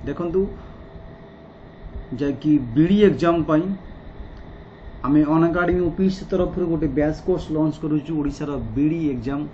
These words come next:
ପାଇଁ, ଯେଉଁଟାକି ରହୁଛି, branch ରହୁଛି arts ପାଇଁ ରହୁଛି stream, science ପରେ ହବ। ଏଇଟା ହଉଛି arts ଷ୍ଟ୍ରିମ୍ର batch number ଭି, start ହଉଛି ସେକେଣ୍ଡ ଜୁନ୍ରୁ। ଏଥିରେ ଯେଉଁ ସବୁ ସିଲାବସ୍ ଅଛି,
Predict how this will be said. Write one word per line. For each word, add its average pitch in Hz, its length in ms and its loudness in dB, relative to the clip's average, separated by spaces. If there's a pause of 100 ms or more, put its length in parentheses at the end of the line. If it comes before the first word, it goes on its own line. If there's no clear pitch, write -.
(100)
ପାଇଁ, 127 200 -10 (300)
ଯେଉଁଟାକି 139 440 -4
ରହୁଛି, 135 400 -2
branch 135 380 0
ରହୁଛି 151 380 0
arts 139 320 -4
ପାଇଁ 139 220 -4
ରହୁଛି 131 320 -6
stream, 147 340 -4 (680)
science 147 440 0
ପରେ 139 240 -2
ହବ। 135 160 -2 (600)
ଏଇଟା 139 220 -2
ହଉଛି 156 260 2 (160)
arts 160 320 2
ଷ୍ଟ୍ରିମ୍ର 160 480 0 (440)
batch 151 360 0
number 165 340 2 (120)
ଭି, 143 180 2 (520)
start 165 380 0
ହଉଛି 175 360 0
ସେକେଣ୍ଡ 170 560 -2
ଜୁନ୍ରୁ। 117 420 -4 (1400)
ଏଥିରେ 160 260 0
ଯେଉଁ 147 220 2
ସବୁ 151 140 -2
ସିଲାବସ୍ 165 600 2
ଅଛି, 170 280 -4